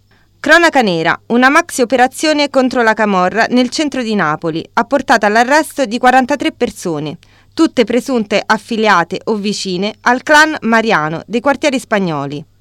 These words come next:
Le accuse sono di associazione a delinquere di stampo mafioso, estorsione, ricettazione, traffico di stupefacenti,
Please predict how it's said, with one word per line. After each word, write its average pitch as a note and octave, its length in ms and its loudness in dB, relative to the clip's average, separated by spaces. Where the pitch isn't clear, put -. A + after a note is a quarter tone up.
Le B3+ 120 2
accuse B3+ 560 0
sono A#3+ 340 2
di A3+ 120 0
associazione C4+ 580 -2
a A#3+ 60 2
delinquere G#3+ 560 -2
di G3 80 -6
stampo G#3+ 420 -2
mafioso, F#3 640 -4
estorsione, G#3 880 -2
ricettazione, A3 920 -4
traffico B3+ 440 0
di G3+ 100 -4
stupefacenti, G3 720 -4